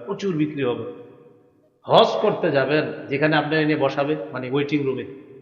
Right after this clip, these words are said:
আপনি বিমানে ওঠার আগে এক জায়গায় বসাবে, বাম পাশে তাকাইলে দেখবেন মদ বিক্রি হইতেছে এয়ারপোর্টে, বাংলাদেশ, বাংলাদেশ।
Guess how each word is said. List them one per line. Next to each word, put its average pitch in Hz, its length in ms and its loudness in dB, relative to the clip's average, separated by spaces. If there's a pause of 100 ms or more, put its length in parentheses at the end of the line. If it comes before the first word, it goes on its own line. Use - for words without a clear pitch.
(120)
আপনি 127 180 -6
বিমানে 143 340 0
ওঠার 147 260 0
আগে 143 140 2
এক 131 100 0
জায়গায় 139 200 2
বসাবে, 113 360 -4 (260)
বাম 165 320 4
পাশে 156 180 2
তাকাইলে 156 320 2
দেখবেন 139 280 2
মদ 131 180 0
বিক্রি 127 320 -8
হইতেছে - 300 -14
এয়ারপোর্টে, 117 340 -6 (640)
বাংলাদেশ, 127 340 -6 (800)
বাংলাদেশ। 180 340 2